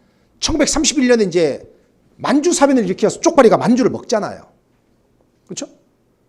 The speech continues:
그리고 이제 삼십이 년에 만주국이 수립되잖아.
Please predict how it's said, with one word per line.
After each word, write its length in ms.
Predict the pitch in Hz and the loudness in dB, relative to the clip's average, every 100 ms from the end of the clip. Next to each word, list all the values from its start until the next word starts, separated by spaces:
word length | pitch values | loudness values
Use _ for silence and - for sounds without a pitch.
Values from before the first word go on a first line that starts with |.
| _ _ | _ _
그리고 240 | - 302 294 | -4 2 4
이제 140 | 269 | 4
삼십이 340 | - 311 262 285 | 2 0 -2 0
년에 180 | 262 208 | 0 0
만주국이 440 | 135 196 262 302 | -2 -2 -2 -2
수립되잖아. 640 | - 202 185 135 101 - | -2 -6 -8 -10 -10 -18